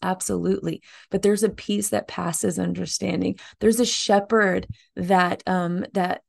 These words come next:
loves and shepherds without lack. Um, there is a godliness with contentment, um, in the midst of things. And so, like, a lot of us have been church for so long, and, but,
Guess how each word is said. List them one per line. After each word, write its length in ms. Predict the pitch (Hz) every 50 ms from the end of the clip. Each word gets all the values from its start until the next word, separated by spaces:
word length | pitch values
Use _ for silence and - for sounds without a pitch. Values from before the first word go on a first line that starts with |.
| _ _ _ _ _ -
loves 460 | 185 180 180 180 180 190 196 175 180
and 120 | 196 185
shepherds 480 | - - - 180 185 - 202 185 175 -
without 420 | 175 165 170 - - 170 - -
lack. 540 | 175 175 175 180 170 - - - - - - _ _ - - - - - - - -
Um, 320 | 190 190 180 175 180 185 - -
there 400 | 190 175 185 196 190 196 196 214
is 380 | - - 190 190 190 185 185 -
a 140 | 190 190 180 -
godliness 960 | - 180 170 165 175 180 185 208 202 190 175 175 165 165 170 160 - - - - _ _ -
with 280 | 175 185 185 180 -
contentment, 840 | - - 190 180 - - - 175 - - 170 156 139 - - - - _ _ _ _ - - - - -
um, 220 | 185 175 170 175 - -
in 200 | 220 220 214 214
the 100 | 208 202
midst 540 | 196 185 185 185 208 233 233 - - - -
of 120 | - 180 -
things. 760 | - - 180 175 156 - - - - 175 170 - - - - _ _ _ _ _ - -
And 180 | - 185 196 190
so, 320 | - 208 196 190 185 185
like, 280 | 185 185 185 180 180 -
a 60 | - 196
lot 340 | 190 185 185 185 190 196
of 140 | 220 220 190
us 180 | 208 208 202 -
have 160 | - 185 170
been 160 | 165 185 180
church 400 | 175 - - 185 180 190 - -
for 140 | - 185 170
so 280 | 160 - - 180 175 180
long, 580 | 185 180 175 175 175 180 180 185 190 190 180
and, 220 | 185 180 175 165 - _ - - - _ _ -
but, 200 | 202 196 -